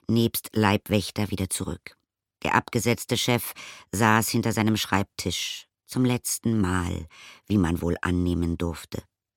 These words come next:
Neben ihm stand dasselbe Mädchen wie zuvor. "Wo sind Ihre drei Kandidaten?", wollte der Assistent wissen. Der Abgesetzte bedauerte,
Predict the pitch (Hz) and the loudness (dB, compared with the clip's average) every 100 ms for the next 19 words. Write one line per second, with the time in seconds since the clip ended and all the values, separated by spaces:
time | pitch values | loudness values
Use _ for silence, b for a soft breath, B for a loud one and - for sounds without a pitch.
0 | _ b b b b 127 135 123 71 110 | _ b b b b 6 8 6 4 2
1 | 135 160 - 107 92 92 - 101 104 117 | 2 -2 -2 0 0 -2 0 0 2 2
2 | 107 92 - - 87 87 - - 98 - | 2 2 -2 -6 -4 -4 -8 -8 -8 -8
3 | - - _ _ _ _ _ _ _ _ | -10 -10 _ _ _ _ _ _ _ _
4 | _ _ - 139 170 175 196 147 - 131 | _ _ -4 4 6 6 4 4 2 0
5 | 120 120 117 120 113 120 120 117 - 113 | 0 0 2 0 0 -2 -2 -2 -2 0
6 | 101 - 101 135 - _ 90 87 - - | 0 -2 -4 -4 -12 _ -6 -6 -6 -6
7 | - - - 90 - - - - _ _ | -8 -10 -8 -8 -8 -12 -10 -14 _ _
8 | _ _ _ _ _ - 139 - - - | _ _ _ _ _ -4 0 0 -2 -4
9 | 113 104 101 - - 104 113 92 101 87 | -4 0 -2 -2 -4 0 0 2 0 2
10 | 92 - 98 | -2 -2 -2